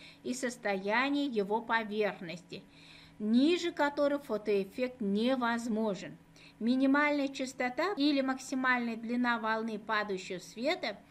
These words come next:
при которой начинается фотоэффект, называется красной границей фотоэффекта. Частота,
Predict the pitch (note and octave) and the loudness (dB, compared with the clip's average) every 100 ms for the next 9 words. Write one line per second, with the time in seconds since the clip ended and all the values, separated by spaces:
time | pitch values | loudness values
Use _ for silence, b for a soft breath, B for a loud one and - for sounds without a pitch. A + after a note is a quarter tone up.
0 | B B - B3+ C4+ B3 B3 B3+ A3+ G#3+ | B B -8 -6 -2 -2 -2 -4 -4 -4
1 | A3 A3+ A3 G#3 F#3+ G3 G3 G3 G3 F3 | -4 -4 -4 -4 -4 -8 -8 -8 -8 -10
2 | E3+ B3 D4 D#4+ B B - G#3+ G3+ F#3+ | -8 -2 -2 -2 B B -10 -6 -4 -2
3 | A3 C4 C4+ B3 - F#3+ G#3 B3 - A#3+ | 0 0 -4 -10 -8 -2 0 0 -4 -6
4 | A3 F#3+ F#3 F3+ G#3 A3 A3 A3 G#3+ G#3+ | -4 -2 -4 -4 -8 -6 -8 -6 -8 -4
5 | G#3+ G#3+ - F#3+ F#3 F3+ F3 - B B | -4 -4 -4 -4 -4 -10 -12 -16 B B
6 | B - C#4 C4 D4+ D4 E4 F#4 F#4 | B -4 -2 0 0 2 4 4 4